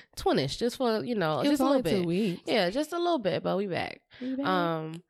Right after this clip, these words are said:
Speaker 1: that's, those are things. I like to laugh. I like to podcast. I
Speaker 2: Mm-hmm.
Speaker 1: like to, to watch things that make me cry. I do. Uh, not romances. I'm not a fan of those, but, like, give me a good, like, simp movie with
Speaker 2: Mm-hmm.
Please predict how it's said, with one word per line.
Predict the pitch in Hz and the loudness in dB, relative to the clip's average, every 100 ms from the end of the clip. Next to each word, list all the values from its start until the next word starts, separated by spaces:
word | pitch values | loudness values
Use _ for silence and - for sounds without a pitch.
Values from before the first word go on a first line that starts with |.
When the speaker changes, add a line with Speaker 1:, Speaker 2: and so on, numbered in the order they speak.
| _ _ _ - - 226 | _ _ _ -20 -8 0
Speaker 1:
that's, | 240 277 - | 2 2 0
those | - 262 294 | 0 2 2
are | 294 | 0
things. | 302 240 | 2 2
I | 185 | 2
like | 190 226 | 2 0
to | - | 0
laugh. | 233 208 202 202 | 2 2 2 0
I | 170 | -2
like | 170 - | -2 -4
to | |
podcast. | - 202 185 - 180 175 175 185 196 | -4 -2 -2 -4 -2 -2 0 0 2
I | 175 | 0
Speaker 2:
Mm-hmm. | 165 | 0
Speaker 1:
like | 170 170 | -2 -2
to, | - 175 165 165 175 - - - - | -2 -2 0 -2 -6 -16 -20 -20 -10
to | - | -6
watch | 175 170 180 - - - | -2 0 0 -2 -6 0
things | 185 190 | 0 2
that | 208 202 | 0 2
make | 175 190 | 0 -2
me | |
cry. | 214 349 262 - - | 0 0 0 -2 -10
I | 196 220 | -6 0
do. | 311 196 - _ _ - | 0 0 -4 _ _ -4
Uh, | 196 190 175 180 175 185 | 2 4 4 4 2 0
not | 202 226 | 2 2
romances. | 220 214 190 165 156 156 151 | 2 2 4 2 2 -2 -4
I'm | - 202 | -2 0
not | 190 170 | 0 -2
a | |
fan | 175 160 | -2 -2
of | 156 | 0
those, | 151 147 147 | -2 -2 -4
but, | 147 139 | -4 -4
like, | 85 85 - | -6 -8 -6
give | 185 190 | -4 -2
me | 196 190 | 0 0
a | 170 | 0
good, | 160 175 170 156 | -2 -2 -2 -2
like, | - 143 | -6 -8
simp | - 190 196 185 | -4 -2 -2 -2
movie | 208 202 202 196 185 | -2 -2 -2 -4 -2
with | 175 165 185 | 0 2 2
Speaker 2:
Mm-hmm. | 175 | 0